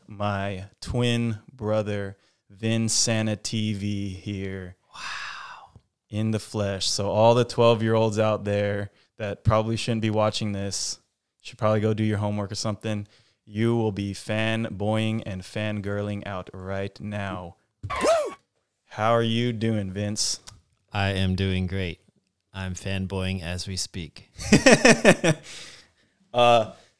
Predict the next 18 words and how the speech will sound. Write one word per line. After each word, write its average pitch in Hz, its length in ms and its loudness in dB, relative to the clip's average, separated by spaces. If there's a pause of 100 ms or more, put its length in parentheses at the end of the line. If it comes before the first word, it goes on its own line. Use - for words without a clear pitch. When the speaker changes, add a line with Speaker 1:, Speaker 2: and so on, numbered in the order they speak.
Speaker 1:
so, 160 380 8
dude, 143 320 2
<clears throat> 135 380 -6
um, 127 420 8 (600)
a 123 60 -4
lot 165 200 6
of 170 140 0
people, 170 500 0
uh, 113 440 6 (260)
never 160 360 4
recognize 151 560 6
that 113 120 4
me 123 200 2
and 123 100 0
you 127 120 2
are 107 80 2
brothers. 101 580 0
Like, 95 320 -8